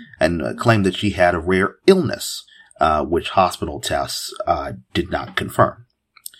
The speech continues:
The medical examiner's office halted the order for cremation, citing suspicious circumstances.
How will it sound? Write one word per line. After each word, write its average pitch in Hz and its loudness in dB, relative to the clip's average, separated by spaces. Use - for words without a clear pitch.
The 180 10
medical 320 2
examiner's 196 2
office 160 2
halted 190 4
the 165 0
order 143 2
for 127 0
cremation, 120 0
citing 120 2
suspicious - -2
circumstances. 90 -4